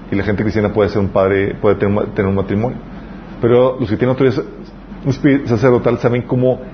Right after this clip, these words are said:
aplicar los principios de Dios para su matrimonio y representarlo en esa área. ¿Me explico? Muchos confunden que, piensan que con el título o la posición ya eres autoridad espiritual.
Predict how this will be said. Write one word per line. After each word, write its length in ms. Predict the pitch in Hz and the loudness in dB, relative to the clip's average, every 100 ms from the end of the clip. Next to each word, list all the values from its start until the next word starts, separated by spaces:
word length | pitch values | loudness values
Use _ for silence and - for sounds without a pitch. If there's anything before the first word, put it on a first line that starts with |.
| - - - | -16 -16 -4
aplicar 680 | 127 - 139 120 120 135 135 | -4 -2 0 0 0 -2 -2
los 100 | 151 | -2
principios 320 | 139 113 131 | -4 -2 -2
de 60 | 120 | 0
Dios 160 | 117 - - | -2 -6 -2
para 160 | 120 | 0
su 120 | - 151 | 0 0
matrimonio 560 | 143 120 101 90 95 | 0 -2 -4 -4 -4
y 40 | 113 | -2
representarlo 520 | 113 117 110 110 104 | 0 0 0 2 2
en 60 | 98 | 0
esa 220 | 92 90 | 0 -2
área. 140 | 80 - - - - | -4 -8 -14 -14 -8
¿Me 40 | |
explico? 320 | 104 107 123 - - - - - - - - - - - - - - - - - - - | -4 -2 -2 -6 -10 -16 -16 -16 -16 -14 -14 -14 -16 -16 -16 -16 -16 -16 -16 -16 -18 -4
Muchos 260 | 131 135 175 | 2 2 4
confunden 360 | 165 131 135 135 | 2 4 2 2
que, 140 | 110 - - - - - - - | 0 -2 -16 -20 -20 -20 -12 -4
piensan 320 | 131 127 139 | 0 2 2
que 140 | 127 123 | 2 2
con 160 | 120 | 2
el 100 | 101 | 0
título 380 | - 139 156 156 | 2 2 4 6
o 40 | 151 | 6
la 100 | 139 | 4
posición 420 | 110 95 120 127 | 2 0 -2 0
ya 120 | 120 | 0
eres 120 | 123 | 0
autoridad 260 | 123 120 120 | 0 -2 -2
espiritual. 300 | 131 123 151 | -2 -2 -4